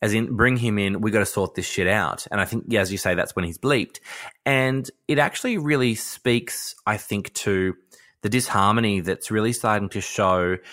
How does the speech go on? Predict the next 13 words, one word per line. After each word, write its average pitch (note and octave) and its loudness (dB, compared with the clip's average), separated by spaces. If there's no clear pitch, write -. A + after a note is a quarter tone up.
between G2 -2
the F#2 -2
label, A2 0
the G2+ -4
management G2 0
company, F2 -6
and A2 0
potentially A2 -2
the A2 -4
band. G2+ -2
Um, G#2+ 2
you B2 0
know, G2+ 0